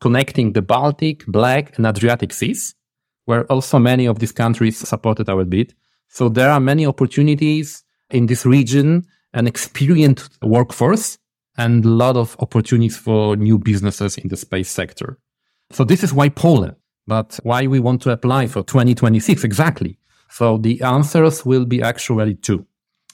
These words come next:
So one is why we are applying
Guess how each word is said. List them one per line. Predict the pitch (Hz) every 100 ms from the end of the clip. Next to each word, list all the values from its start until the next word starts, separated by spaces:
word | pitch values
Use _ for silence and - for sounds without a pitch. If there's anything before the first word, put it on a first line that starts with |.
| _
So | - 113 110 -
one | 120 127 170
is | 190 131 135 - -
why | 110 131 147
we | 127 120
are | 120
applying | 120 - 123 127 120